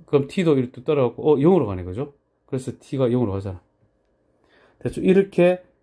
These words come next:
어, 하는 게 원래는 정상적인데, 자, 여기 X가 영으로 가게 되면 이게 영을 대입해갖고 이제 그 다음 합쳐. 이거는 첫 번째 방식이고, 두 번째, 그냥 X가 영으로 가기 때문에 이게 영을 대입해. 그럼 일 빼기 일 되죠. 영 되죠. 이게 T잖아. T. 그래서 T가 영으로 간다. 이렇게 해도 됩니다.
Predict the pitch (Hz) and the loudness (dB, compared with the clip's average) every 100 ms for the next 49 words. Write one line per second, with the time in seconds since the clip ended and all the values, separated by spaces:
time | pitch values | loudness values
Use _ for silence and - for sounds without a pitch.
0 | - 113 107 143 143 135 151 156 117 123 | -12 -10 -4 -2 0 2 0 0 -2 0
1 | 131 139 117 110 110 127 131 143 117 107 | 0 0 -2 -4 -2 0 2 0 0 2
2 | 127 101 87 _ _ _ _ _ _ - | 2 2 -2 _ _ _ _ _ _ -2
3 | 127 151 156 190 190 156 127 151 180 139 | 0 0 0 -2 -2 2 4 4 4 4
4 | 131 120 131 135 135 196 147 113 113 113 | 2 0 0 0 2 2 0 -2 0 -2
5 | 117 101 98 117 113 107 101 113 151 151 | -2 -6 -4 -2 -2 -4 -8 -6 -2 0
6 | 131 - 135 135 110 101 98 - 123 135 | -2 -6 -6 -6 -6 -6 -8 -8 -6 -6
7 | 135 104 87 _ _ _ _ _ - 131 | -2 -4 -4 _ _ _ _ _ -2 0
8 | 151 156 165 165 - 139 123 165 135 117 | 0 -2 -4 -4 0 2 4 4 4 0
9 | 110 107 127 135 147 110 104 120 92 - | 0 -4 -2 -2 -2 -4 -2 -2 -4 -10
10 | _ _ _ 123 120 160 165 165 151 139 | _ _ _ -6 -4 -2 -4 -4 -4 -2
11 | 139 135 131 117 107 110 127 160 135 127 | -2 0 0 0 -2 0 2 2 2 -2
12 | 139 143 120 - _ - 151 95 87 _ | -6 -10 -8 -10 _ -8 -6 -6 -8 _
13 | _ 104 - _ _ 127 131 127 165 131 | _ -14 -14 _ _ -2 -2 0 2 2
14 | 135 117 120 123 117 107 90 90 87 - | 2 0 0 0 -2 -10 -10 -12 -12 -16